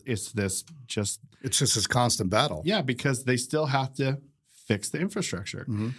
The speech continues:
Speaker 2: Just
Speaker 1: And
Speaker 2: like the idea of raising taxes. Every time you raise taxes, people try to figure out ways not to pay them.
Speaker 1: Yeah, yeah. And I, I have a real, um, question about the cadence of the growth that we've allowed in the development,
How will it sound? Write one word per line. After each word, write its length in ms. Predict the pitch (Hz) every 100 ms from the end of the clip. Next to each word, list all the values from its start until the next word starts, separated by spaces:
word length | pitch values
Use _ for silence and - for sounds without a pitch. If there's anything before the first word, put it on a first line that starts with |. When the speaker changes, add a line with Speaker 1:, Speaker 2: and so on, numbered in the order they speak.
| - -
Speaker 2:
Just 180 | - 131
Speaker 1:
And 60 |
Speaker 2:
like 120 | 185 -
the 120 | 131
idea 240 | 120 127
of 80 | 98
raising 360 | 110 117 107 98
taxes. 580 | 101 101 - 82 90 - - - -
Every 180 | 113 151
time 180 | 165 165
you 120 | 139
raise 260 | 117 120 127
taxes, 460 | 120 113 131 156
people 260 | - 135 151
try 180 | - 135
to 80 | 98
figure 320 | - 120 127
out 100 | 117
ways 200 | 120 107
not 180 | 120 117
to 120 | 110
pay 220 | 98 110 107
them. 320 | 90 78 87 -
Speaker 1:
Yeah, 180 | 135 156 - _
yeah. 140 | 127 - - - - - - 127
And 200 | 135 143 -
I, 160 | 139 131
I 120 | 135
have 180 | 131 135
a 40 |
real, 360 | 123 131 135 - _ -
um, 420 | 113 104 101 101
question 420 | - 123 110 - 139
about 300 | 113 107 -
the 80 |
cadence 500 | - 120 113 120 120
of 80 | 127
the 60 | 127
growth 340 | 113 98 101
that 140 | - -
we've 180 | 110 104
allowed 340 | 98 92 107
in 60 | 120
the 80 |
development, 640 | 120 107 101 90 101 117